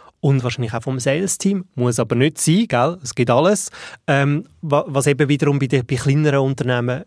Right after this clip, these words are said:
weniger der Fall ist. Also ich glaube, da muss man sich bewusst sein, dass wahrscheinlich in einem grossen Unternehmen Marketing-Teams ja schon mehr gewöhnt sind, mit Agenturen, also mit externen Dienstleistern zusammenzuarbeiten, dass man auch weiss,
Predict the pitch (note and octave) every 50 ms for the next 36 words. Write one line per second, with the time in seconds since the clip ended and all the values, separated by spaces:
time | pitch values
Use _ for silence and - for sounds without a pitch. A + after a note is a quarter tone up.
0 | _ - B2+ B2 B2 A#2+ - C#3+ C3+ C3 A#2 - - A2+ A#2 B2 C#3+ D3+ D#3 C#3
1 | - - G3 D#3+ B2+ D3 - - C#3+ C#3+ C3+ - D3 A#2+ D3+ D#3 E3+ F3 E3+ E3+
2 | E3 - E3 C#3 - - D3 B2 C#3 D3+ F3 - - - - F3+ D#3+ C#3+ D#3+ D3
3 | - - - - - - - - - - - _ _ - C#3 C#3 C#3+ - E3 E3
4 | F3 F3 D3 E3 D3+ D3 C#3+ C#3 C#3 D3+ D3+ E3+ F#3 F3+ - - F3+ F3 E3+ D#3
5 | D#3 D#3 D#3 D#3 D#3+ E3 D#3+ E3 F#3 B3+ A#3+ D#3+ C#3 C#3+ D#3 D3+ - D#3 C3+ -
6 | - D#3 D3 D3 C#3+ C#3 - C#3 - C#3 C3 C3+ C3 B2 B2 - B2+ C#3 D3 D#3+
7 | F3 - - - E3+ E3+ D3 C#3+ C3+ B2+ C#3 A#2+ A#2 - C3 A#2+ - D3+ C#3 D3
8 | D#3+ D#3 C3 - C3+ B2+ - E3+ D3+ - - - - C#3+ C3+ C3 C3+ B2 - C#3
9 | C#3 C#3 C3 - - C#3 B2 B2+ B2+ B2 - - - - - C#3 C3 D#3 F3+ F#3
10 | - - F3 E3+ E3 - - - D#3+ - C#3+ - C#3+ C3 B2 A#2 A#2 A#2 A#2 B2
11 | C3 C#3 C#3 C3+ -